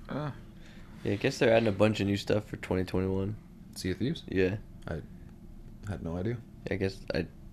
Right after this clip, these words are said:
Speaker 3: I
Speaker 2: don't
Speaker 3: don't
Speaker 2: know where I
Speaker 3: doubt it.
Speaker 2: saw
Speaker 3: They've
Speaker 2: that.
Speaker 3: been updating it, like, massive updates, pretty much since it dropped. Go check out Sea of Thieves. I'm not trying to plug them, but
Speaker 2: It's pretty sweet. You wanna be a pirate?
Speaker 3: I hear nothing but good things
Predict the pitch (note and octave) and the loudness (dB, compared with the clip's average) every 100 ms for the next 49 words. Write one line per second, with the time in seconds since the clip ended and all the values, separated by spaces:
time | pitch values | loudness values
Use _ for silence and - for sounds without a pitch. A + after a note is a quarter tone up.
0 | - - - - G#2+ G#2+ F#2 F#2+ F#2 G2 | -14 -8 -2 4 6 6 8 8 8 8
1 | F#2+ G2 G2 F2+ - F2+ F2+ E2+ E2+ E2+ | 8 8 6 4 2 0 2 2 2 0
2 | - - - - - - F#2+ E2 - E2 | -2 -6 -14 -14 -16 -6 0 0 0 2
3 | E2 - - D#2+ - E2+ - - - - | 2 2 0 -2 0 0 -2 -8 -12 -16
4 | - - - - - - - - - - | -18 -16 -16 -16 -16 -14 -14 -14 -14 -6
5 | F2+ F2 F2 - E2 - - D#2+ F2 - | -2 -2 -2 -4 -4 -4 -4 -2 -2 -4
6 | - - - - - - - - - - | -12 -16 -16 -16 -16 -16 -16 -16 -16 -14
7 | - - - - - - - - - - | -16 -16 -16 -16 -14 -14 -16 -16 -16 -16
8 | - - - - - C#3+ - D3+ D3 C#3+ | -16 -16 -16 -14 6 8 12 12 12 12
9 | C#3 C#3 D3+ A#2 - - - - A#2+ A#2+ | 12 12 12 12 10 2 -2 2 8 10
10 | A2 A#2+ A2 - A#2+ G2 F2 F2 F2+ - | 12 12 12 12 10 10 8 10 8 6
11 | - D3 - F3 E3+ C#3+ D#3+ D3+ D3+ D3+ | -4 -14 0 2 4 6 8 8 8 8
12 | C#3+ C3+ D#3+ D#3+ - - - - - G#2 | 8 8 8 6 2 -14 -14 -8 6 8
13 | G#2 G#2+ A2 G#2+ G#2 G#2+ G#2 G#2 G2 G2 | 10 10 10 10 10 10 8 10 10 8
14 | - | 2